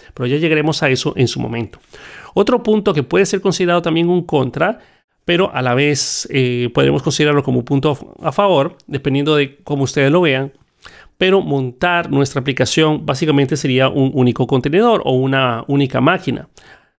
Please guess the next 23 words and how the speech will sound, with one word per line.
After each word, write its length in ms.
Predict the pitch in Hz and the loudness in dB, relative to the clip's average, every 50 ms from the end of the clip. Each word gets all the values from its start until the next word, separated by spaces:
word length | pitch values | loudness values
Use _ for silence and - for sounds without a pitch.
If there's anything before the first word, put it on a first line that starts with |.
| _ _ _ _ _ | _ _ _ _ _
Simplemente 680 | - - - - 220 226 214 240 202 190 196 190 - | -8 -6 -4 -2 0 0 2 2 4 4 2 2 2
lo 120 | 190 160 - | 0 0 2
que 100 | 139 127 | 2 2
vamos 220 | 131 156 160 - | 2 0 0 -2
a 40 | 185 | -2
ocupar 380 | 180 165 - 160 151 147 - - | -2 0 0 0 0 0 -2 -2
es 180 | 143 131 - | -2 -4 -2
tener 200 | - 123 131 131 | -2 0 0 0
nuestra 220 | 127 120 120 135 117 | 0 0 -2 -2 -4
computadora 640 | 123 117 135 123 160 185 220 233 208 202 208 196 | -4 -4 -2 -2 0 2 2 2 2 2 0 -2
o 200 | - - 123 120 | -4 -2 -2 -2
el 60 | 120 | -2
contenedor, 640 | - - 117 - 131 123 139 156 190 208 208 175 - | -2 -4 -4 -2 0 0 2 4 4 4 2 2 -2
desplegar 420 | 131 123 - - 135 123 123 131 131 | -4 -6 -4 -4 -4 0 0 2 0
esa 160 | 127 - 147 | 0 0 0
imagen 320 | 165 208 226 220 226 214 - | 0 2 2 2 0 0 -2
y 100 | 143 139 | -2 -2
ya 100 | 147 139 | -2 -2
tenemos 360 | 151 143 143 143 139 - - | 0 0 0 0 -2 -2 -2
toda 300 | - 151 151 156 165 160 | 0 0 2 2 2 2
la 140 | 170 170 160 | 2 2 0
aplicación 580 | 165 170 185 180 - 185 - - 135 123 120 | 0 -2 -4 -2 0 -2 0 0 0 0 0
corriendo, 520 | 117 - 131 123 139 156 160 139 113 - | 0 -2 -2 0 2 2 2 2 0 -4